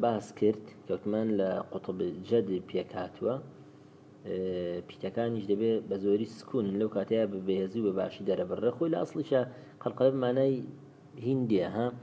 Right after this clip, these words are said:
شتێک هەڵبەزێتەوە. تەق-، تەقەلقەلەتی الروح على النار. شتێک هەڵبەزێتەوە، بزرینگێتەوە،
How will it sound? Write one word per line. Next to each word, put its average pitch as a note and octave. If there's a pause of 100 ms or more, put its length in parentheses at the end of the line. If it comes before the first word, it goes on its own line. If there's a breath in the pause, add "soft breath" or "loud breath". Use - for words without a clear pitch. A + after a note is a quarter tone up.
(400 loud breath)
شتێک A#2 (100)
هەڵبەزێتەوە. F#2+
تەق-، - (160)
تەقەلقەلەتی A#2
الروح G#2+
على A2
النار. G#2 (440)
شتێک G#2+
هەڵبەزێتەوە، F#2+
بزرینگێتەوە، F#2+